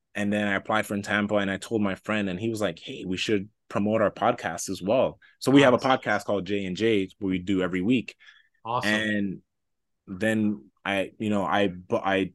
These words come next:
Speaker 1: bought all the inventory, sent it down to Florida. So I, we always joke, but, like, realistically, I'm like, "I have a warehouse down in Florida."
Speaker 2: <laughs>
Speaker 1: Um, I send all my stuff there, and then we, I just flew down there, and then all three days we just, uh, first time, and I'm just like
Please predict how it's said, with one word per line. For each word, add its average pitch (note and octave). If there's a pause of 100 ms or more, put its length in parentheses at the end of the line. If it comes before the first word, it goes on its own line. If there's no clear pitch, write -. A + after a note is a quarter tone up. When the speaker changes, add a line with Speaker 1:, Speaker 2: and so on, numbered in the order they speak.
(100)
Speaker 1:
bought A#2
all A#2+
the A#2+
inventory, A2+
sent G#2+
it G#2
down G#2+
to -
Florida. G#2 (300)
So -
I, C3+
we C#3
always D3+
joke, C3+
but, B2
like, A2+
realistically, A#2
I'm A2
like, A2
"I F#2
have A2
a G2+
warehouse A2
down G2+
in G2
Florida." A2+
Speaker 2:
<laughs> D#3 (100)
Speaker 1:
Um, G2
I G2+
send A#2+
all A#2
my A2+
stuff A2
there, G#2+
and A2
then G2
we, G#2
I G2+
just G#2+
flew A#2+
down A#2+
there, A#2
and G2+
then G2+ (640)
all G2+
three A#2
days A#2+
we G2
just, G2 (100)
uh, G2 (120)
first C3
time, C3+
and A2
I'm A2+
just A2+
like A2